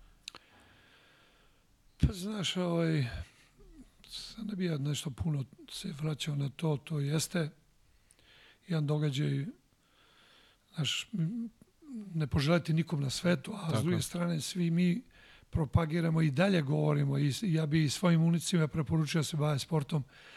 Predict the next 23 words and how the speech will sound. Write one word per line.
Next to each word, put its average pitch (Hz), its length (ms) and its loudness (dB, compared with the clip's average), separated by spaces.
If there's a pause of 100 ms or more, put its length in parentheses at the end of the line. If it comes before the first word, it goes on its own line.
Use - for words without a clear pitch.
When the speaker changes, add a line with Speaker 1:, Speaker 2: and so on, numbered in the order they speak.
(220)
Speaker 1:
a - 160 -4
opet 151 220 6
desilo 147 340 -2
se 165 140 -2
u 147 40 2
sportu, - 480 -2
u 139 280 0
je-, 135 160 -2 (480)
sportu - 360 -6
koji 151 160 -2
najviše 147 320 0
voliš 143 460 -2
i 135 380 -2 (540)
u 156 120 0
poslu - 380 2
koji 147 200 -6
najviše 139 320 -4
voliš. 139 340 -4 (840)
To 151 180 -4
jeste, 147 440 0
ovaj, 139 480 -2 (960)
teško 151 520 0 (1080)
i, 143 600 0